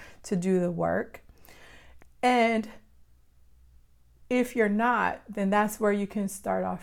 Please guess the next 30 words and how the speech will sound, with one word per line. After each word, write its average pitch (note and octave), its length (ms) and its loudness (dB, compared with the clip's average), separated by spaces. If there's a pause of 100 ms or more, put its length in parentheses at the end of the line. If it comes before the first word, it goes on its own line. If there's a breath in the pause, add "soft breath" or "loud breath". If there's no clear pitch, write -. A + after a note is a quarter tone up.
first, F#3+ 440 -6
is F3+ 220 -4
to - 140 -10
learn G3 460 -2
how G3+ 200 -4
to F#3+ 140 -14
do F#3 220 -2
the F3+ 100 -2
work F3 320 -2
in G3 100 -4
a F3+ 80 -4
way E3+ 300 -2
that E3+ 200 -6
you F3+ 260 -4
are - 160 -4
doing F3+ 380 -2
it F3 160 -6
from F3+ 420 -6 (100)
a F#3 60 2
place E3+ 440 -4
of - 200 -10
power F3+ 440 2
versus E3 420 -4
force. - 580 -10 (1300 loud breath)
You A#3 140 -2
also C#4+ 300 6
need C#4 140 0
to G3 100 4
think F#3+ 240 -4
about F#3 460 0